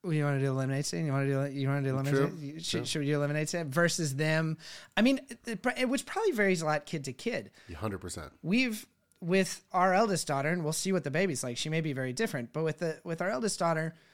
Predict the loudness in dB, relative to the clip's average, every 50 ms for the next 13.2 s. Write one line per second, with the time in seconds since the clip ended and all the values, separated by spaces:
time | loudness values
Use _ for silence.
0 | _ _ _ _ _ _ _ -2 2 4 4 4 2 2 2 0 2 2 2 0
1 | 0 0 0 0 0 2 2 0 -2 -2 -2 -2 0 0 0 0 -2 -4 -6 -10
2 | _ _ _ _ -4 -2 0 0 2 2 2 4 4 2 2 0 0 0 2 2
3 | 0 0 0 0 0 0 0 -2 -4 -4 -4 -2 -4 -4 -4 -4 -4 -4 -4 -6
4 | -6 -6 -4 -4 -4 -4 -6 -8 -8 -6 -6 -6 -4 -2 -2 0 0 0 -2 -2
5 | 0 0 0 0 -2 -4 _ -2 -2 -2 -2 0 0 0 0 -2 -6 _ _ _
6 | _ 0 0 2 4 4 2 2 2 0 -4 -4 -4 -2 2 2 4 4 2 2
7 | 2 2 2 2 2 0 -2 -2 -4 -6 -8 -8 -10 -8 -8 -8 -8 -10 -12 _
8 | _ _ _ _ -4 -2 0 2 2 2 2 2 2 0 0 0 2 2 2 0
9 | -2 -6 -8 -12 -14 _ _ _ _ _ _ _ _ _ _ _ _ -2 0 2
10 | 4 4 4 2 2 2 2 2 2 0 -2 -4 -6 -8 -10 -12 _ _ _ _
11 | _ _ _ _ _ _ -4 -2 0 0 0 0 0 0 2 2 2 0 0 2
12 | 2 2 4 4 4 2 0 -4 -8 -8 -2 -2 0 0 0 -4 -6 -8 -8 -6
13 | -6 -6 -6